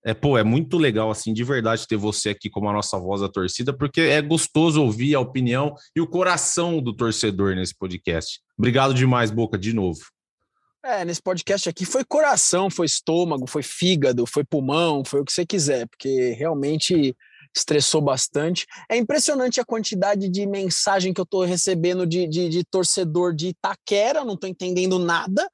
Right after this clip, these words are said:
Speaker 2: não tô entendendo nada, porque agora eles torcem pro São Paulo também, então essas coisas não me entendem. Mas, enfim, o meu recado final vai pra um senhor chamado Leandro Pedro Voaden. É Pedro o nome do meio?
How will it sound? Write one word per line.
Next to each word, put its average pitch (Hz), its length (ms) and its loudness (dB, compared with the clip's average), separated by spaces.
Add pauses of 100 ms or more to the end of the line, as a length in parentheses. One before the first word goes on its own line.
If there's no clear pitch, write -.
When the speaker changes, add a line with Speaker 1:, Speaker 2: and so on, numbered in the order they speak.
(400)
Speaker 2:
não 170 60 2
tô 170 100 -2
entendendo 175 320 0
nada, 190 340 2
porque - 140 -6
agora 175 300 0
eles 180 140 -4
torcem 175 360 -4
pro 170 100 -12
São 180 320 -4
Paulo 190 400 4
também, 156 400 -4
então 147 200 -4
essas 139 200 -4
coisas 147 180 -2
não 156 100 -2
me 160 80 0
entendem. 175 400 2 (340)
Mas, 294 160 4
enfim, 202 400 2 (320)
o 185 100 4
meu 262 560 4
recado 226 380 0
final 214 500 0
vai 262 140 -2
pra 262 140 -14
um 262 40 -12
senhor 214 320 -4
chamado 190 520 -2
Leandro 226 760 2
Pedro 180 400 2
Voaden. 196 800 0 (300)
É 220 100 -2
Pedro 269 340 0
o 185 40 2
nome 170 160 0
do 156 100 -2
meio? 180 460 -2